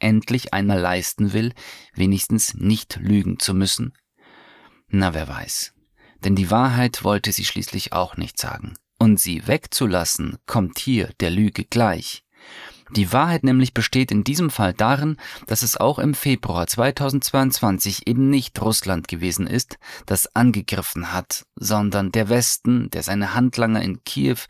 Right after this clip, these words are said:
die Punkte eins und zwei der Minsker Vereinbarungen, den Waffenstillstand und den Abzug schwerer Waffen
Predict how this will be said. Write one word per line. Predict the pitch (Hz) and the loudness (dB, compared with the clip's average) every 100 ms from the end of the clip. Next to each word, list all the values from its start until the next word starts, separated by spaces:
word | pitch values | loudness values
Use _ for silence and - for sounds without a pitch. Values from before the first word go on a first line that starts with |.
| - - | -18 -10
die | - | -6
Punkte | 104 127 120 117 - | -2 0 0 -2 0
eins | 127 135 - | 4 4 2
und | - 95 | -2 -2
zwei | - 120 123 | 0 0 0
der | 101 | 2
Minsker | 107 127 - 107 | 4 4 2 -2
Vereinbarungen, | - 80 113 107 90 95 98 113 - - - - | -2 0 0 0 -2 -4 -4 -6 -10 -14 -8 0
den | 98 | 4
Waffenstillstand | 120 - 117 - 107 107 - 107 117 - - | 4 2 0 0 0 0 -2 -4 -4 -8 -4
und | 107 | -2
den | 107 | 0
Abzug | 113 117 - 131 - | 0 -2 -2 -2 -2
schwerer | - 120 120 117 | 0 0 2 0
Waffen | 95 - 92 | 0 -2 -6